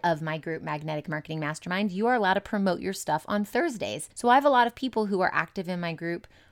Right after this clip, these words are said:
on a regular basis, but especially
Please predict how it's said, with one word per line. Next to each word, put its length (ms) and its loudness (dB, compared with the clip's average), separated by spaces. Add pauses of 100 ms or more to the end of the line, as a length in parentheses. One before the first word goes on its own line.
on 180 0
a 40 -2
regular 380 4
basis, 500 0
but 280 4
especially 880 2